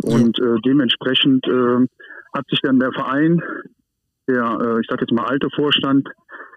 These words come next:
Speaker 2: der potenziell neue Vorstand, äh, und weitere Mitglieder, äh, dazu entschlossen, ähm, äh, ja, David, äh,
Speaker 1: Mhm.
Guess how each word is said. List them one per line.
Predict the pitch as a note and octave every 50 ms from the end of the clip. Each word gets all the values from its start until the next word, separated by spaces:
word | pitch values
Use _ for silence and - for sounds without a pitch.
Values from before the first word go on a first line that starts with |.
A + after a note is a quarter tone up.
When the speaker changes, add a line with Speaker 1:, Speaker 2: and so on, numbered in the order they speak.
| -
Speaker 2:
der | C3+ -
potenziell | - C3+ C3 - C#3+ B2 - C#3 B2 A#2+
neue | B2+ C#3 D3 D3+ C#3+
Vorstand, | - D3 D3 C3+ B2 - - B2+ B2+ B2+ C3 A#2+ - - - - - - -
äh, | A#2+
und | A#2+ A#2 A#2+ A2+ A2 A2+ - B2 B2+ A#2 -
weitere | B2 B2 B2+ C#3 A2 A#2
Mitglieder, | A#2+ B2+ B2 - C3 B2+ C3 B2+ B2 B2 A2+ - _ _ _ _ _ _ _ _ _ _ _ - -
äh, | - B2 A#2+ A#2 A#2 A2+
dazu | A2 B2 - - - - C3+
entschlossen, | A#2+ A2+ - - B2 B2 - - C#3 A#2+ A#2+ B2 - - - _ _ _ - A#2
ähm, | A#2 A#2 A2+ A2 A2 - _ _ _ _ _ _ _ _ _ _ _ _ _ _ _ _ _ -
äh, | A#2 A2+ A2+ A2 A#2
ja, | A#2 A#2+ A#2+ - -
David, | - A#2 B2 A#2+ A2+ A#2 - - - - -
äh, | - A2+ A2 A2 G#2+ G2+ - - - - - - _ _ -
Speaker 1:
Mhm. | C3+ C3 B2+ B2+ B2 B2+